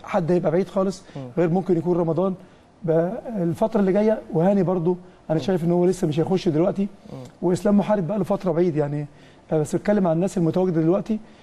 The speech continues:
Speaker 1: اللي هم بيلعبوا المباريات الأخيرة. آه، التركيز يكون عالي جدًا، جدًا من البداية.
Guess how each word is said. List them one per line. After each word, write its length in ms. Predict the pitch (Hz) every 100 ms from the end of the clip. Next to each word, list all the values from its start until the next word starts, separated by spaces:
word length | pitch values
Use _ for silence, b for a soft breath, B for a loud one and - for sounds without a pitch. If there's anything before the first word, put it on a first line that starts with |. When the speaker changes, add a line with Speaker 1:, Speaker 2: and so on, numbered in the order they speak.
| B -
Speaker 1:
اللي 120 | 165
هم 180 | 202 190
بيلعبوا 360 | 156 170 190
المباريات 320 | 170 156 175 208
الأخيرة. 380 | 208 185 151 - B B B B -
آه، 160 | 156 196
التركيز 440 | - 170 - 196
يكون 160 | 185 196
عالي 180 | 190 185
جدًا، 220 | 175 170
جدًا 280 | 170 160 185
من 300 | 202 - 165
البداية. 440 | 147 165 202 202